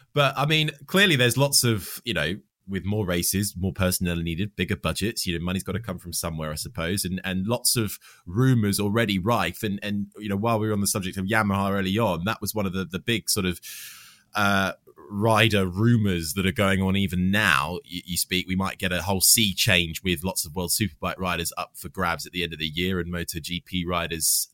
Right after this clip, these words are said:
not performing, one of which is Franco Morbidelli. This is a make or break year for him, right? And already Jorge Martin has been touted to potentially go to Yamaha to replace him. But, uh, also Toprak Razgatlioglu, uh, your man, Keith, also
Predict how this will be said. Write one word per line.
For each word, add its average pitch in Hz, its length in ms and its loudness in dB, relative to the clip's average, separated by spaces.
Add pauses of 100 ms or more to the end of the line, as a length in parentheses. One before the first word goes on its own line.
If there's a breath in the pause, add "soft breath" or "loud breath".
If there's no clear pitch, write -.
not 92 220 -6
performing, 95 640 -2
one 98 180 0
of 80 120 -4
which 98 340 -4
is 101 380 0
Franco 101 400 -2
Morbidelli. 98 540 0
This 101 200 0
is 95 100 -2
a 98 60 0
make 101 320 -2
or 92 80 -4
break 95 300 -4
year 101 180 0
for 92 100 -8
him, 90 240 -2
right? 101 240 -2
And 98 120 -6
already 95 560 -2 (460 loud breath)
Jorge 101 320 2
Martin 95 520 0 (140)
has - 400 0 (100)
been 87 220 -2
touted 92 400 0
to 95 160 0
potentially - 440 -6
go 95 220 0 (220)
to 95 120 0
Yamaha 90 540 0
to 107 160 0
replace 95 420 -2
him. 107 220 2
But, 147 240 6
uh, 120 200 0
also 156 340 4
Toprak 151 420 2 (100)
Razgatlioglu, 147 1000 0
uh, 135 80 4
your 151 220 0
man, 95 300 2
Keith, 117 320 -2
also 156 420 2